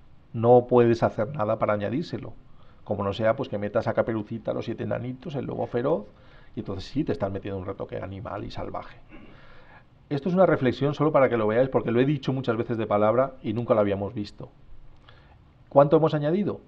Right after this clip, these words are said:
Medio punto. Hemos estado un buen ratito, sobre todo porque yo soy muy torpe y es la primera que hago esta cosa así de esta manera,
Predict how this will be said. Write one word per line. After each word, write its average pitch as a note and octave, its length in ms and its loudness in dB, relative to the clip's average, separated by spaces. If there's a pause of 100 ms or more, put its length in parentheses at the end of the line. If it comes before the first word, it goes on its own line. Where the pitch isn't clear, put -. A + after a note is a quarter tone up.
Medio A2+ 260 -6
punto. - 320 -18 (640)
Hemos A2 200 -6
estado A#2 200 0
un A2+ 80 -6
buen G#2+ 180 -2
ratito, D#3 640 0
sobre G#2 200 -4
todo G#2+ 140 -4
porque G#2 180 -8
yo G2 40 -6
soy A2 120 -10
muy A2 100 -8
torpe A#2 420 -4 (120)
y C#3+ 60 -10
es A#2+ 40 -6
la A#2 80 0
primera A2+ 180 -2
que - 80 -6
hago A2 180 -6
esta A2+ 160 -8
cosa A#2 260 -8
así A#2+ 160 -8
de A#2 60 -6
esta A2+ 140 -2
manera, E3+ 380 2